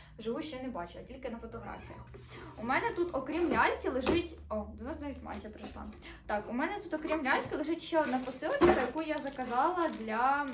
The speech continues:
Дзвінки. Ось, ну, може, і не тільки для Дзвінки.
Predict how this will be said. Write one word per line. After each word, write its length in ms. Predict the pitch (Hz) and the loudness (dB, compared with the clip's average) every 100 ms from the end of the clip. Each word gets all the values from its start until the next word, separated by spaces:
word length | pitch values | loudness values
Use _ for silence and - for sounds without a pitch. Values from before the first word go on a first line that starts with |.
| 254 - - | -8 -16 -12
Дзвінки. 540 | 226 214 240 254 240 - 220 - - - - - - - - | -8 -4 -2 -2 -2 -10 -14 -18 -20 -20 -20 -20 -20 -20 -8
Ось, 420 | 220 196 190 - | -4 -2 -4 -10
ну, 120 | 247 233 | -6 -4
може, 240 | 269 302 | 0 0
і 40 | 285 | 0
не 100 | 254 | 0
тільки 320 | 359 - 392 | -2 -2 -2
для 100 | 254 | -2
Дзвінки. 460 | 226 226 208 202 | -6 -6 -8 -10